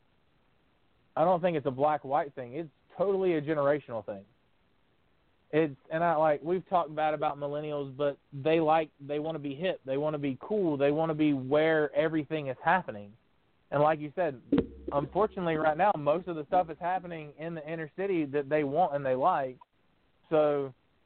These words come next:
I mean, they're, they're moving in and taking over. It's colonization.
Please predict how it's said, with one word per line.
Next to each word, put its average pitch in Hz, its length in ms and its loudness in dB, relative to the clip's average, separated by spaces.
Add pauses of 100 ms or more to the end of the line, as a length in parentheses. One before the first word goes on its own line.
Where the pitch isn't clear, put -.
(540)
I 131 40 -10
mean, 139 120 -4
they're, 143 180 2 (120)
they're 139 200 2
moving 147 300 -2
in 147 140 -4
and 131 120 -12
taking 139 220 0
over. 139 320 -2
It's 139 160 -4 (140)
colonization. 135 720 -2